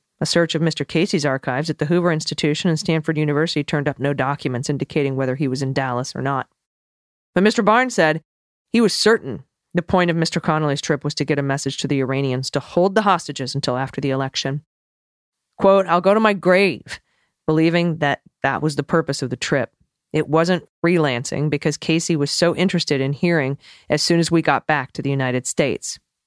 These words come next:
Mister Casey, he added, wanted to know whether they were going to hold the hostages. None of that establishes whether Mister Reagan knew about the trip, nor could Mister Barnes say that Mister Casey directed Mister Connally to take the journey.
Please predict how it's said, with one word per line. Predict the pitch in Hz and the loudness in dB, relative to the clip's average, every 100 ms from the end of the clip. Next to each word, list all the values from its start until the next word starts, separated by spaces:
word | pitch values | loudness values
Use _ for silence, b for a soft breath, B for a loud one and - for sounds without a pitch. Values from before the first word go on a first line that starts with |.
| _ _ _ _ _ - | _ _ _ _ _ 0
Mister | 185 - | 0 2
Casey, | 156 180 165 156 | 0 0 2 0
he | 151 135 | 0 0
added, | 139 135 | 0 -2
wanted | 143 143 143 139 | -2 -2 -2 -2
to | 135 - B B | -4 -4 B B
know | 175 165 | 2 4
whether | 160 151 143 139 | 4 4 0 0
they | 156 | 0
were | 147 | 0
going | 151 147 147 | 0 0 0
to | 156 | -2
hold | - 131 123 131 | -4 -4 -4 -4
the | |
hostages. | 139 131 - - - 64 - - _ _ _ _ _ _ _ _ _ _ | -6 -6 -6 -10 -8 -8 -10 -14 _ _ _ _ _ _ _ _ _ _
None | 156 180 240 | 2 4 4
of | 220 | 2
that | 214 131 | 2 2
establishes | 127 - 143 143 - 147 | -2 -2 -2 -2 -4 -2
whether | 147 143 139 | -2 -2 -2
Mister | 143 - 135 | -2 -2 -2
Reagan | 147 156 139 | 0 0 -2
knew | 131 | -2
about | 123 123 120 | -2 -4 -6
the | - | -10
trip, | - 123 139 _ _ _ _ _ _ _ _ _ - | -4 -2 -4 _ _ _ _ _ _ _ _ _ 0
nor | 165 170 | 2 2
could | 180 | 0
Mister | 156 151 160 | -2 -2 -2
Barnes | 156 143 147 | 0 0 -2
say | - 151 156 | 0 0 0
that | 147 | -2
Mister | 139 156 | -2 -4
Casey | - 156 151 156 | -2 -2 0 -4
directed | 131 143 135 147 - 147 139 | -2 -2 0 -2 0 -2 0
Mister | 135 - | -2 -4
Connally | - 151 151 151 147 | -2 0 0 0 0
to | |
take | 147 - 170 | -2 -2 -2
the | - | -4
journey. | 127 113 104 120 | -6 -6 -6 -8